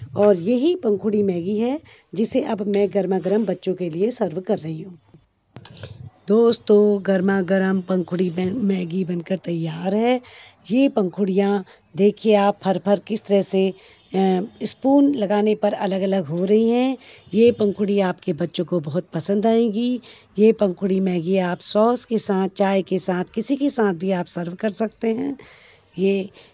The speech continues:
पंखुड़ी मैगी ऊर्जा से भरपूर पौष्टिकता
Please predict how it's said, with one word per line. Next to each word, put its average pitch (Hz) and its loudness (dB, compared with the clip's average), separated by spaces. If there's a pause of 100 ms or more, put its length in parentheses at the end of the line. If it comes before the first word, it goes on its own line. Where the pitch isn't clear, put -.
(300)
पंखुड़ी 196 -2
मैगी 185 -2 (420)
ऊर्जा 202 0 (320)
से 202 2
भरपूर 175 -4 (360)
पौष्टिकता 202 0